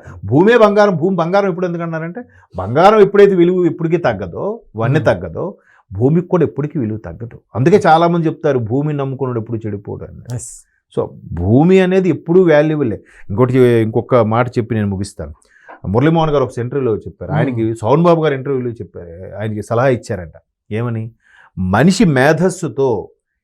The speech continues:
Speaker 1: దేన్నైనా పెంచగలడు.
Speaker 2: మ్మ్.
Speaker 1: ఆ, ఒక బిల్డింగ్,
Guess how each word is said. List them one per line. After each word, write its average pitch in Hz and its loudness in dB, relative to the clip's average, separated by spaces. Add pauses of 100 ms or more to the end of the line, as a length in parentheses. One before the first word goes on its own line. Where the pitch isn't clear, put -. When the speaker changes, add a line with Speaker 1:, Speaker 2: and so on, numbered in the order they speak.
(120)
Speaker 1:
దేన్నైనా 170 4
పెంచగలడు. 160 0 (400)
Speaker 2:
మ్మ్. 120 -4 (220)
Speaker 1:
ఆ, 101 -10
ఒక 95 -10
బిల్డింగ్, 127 2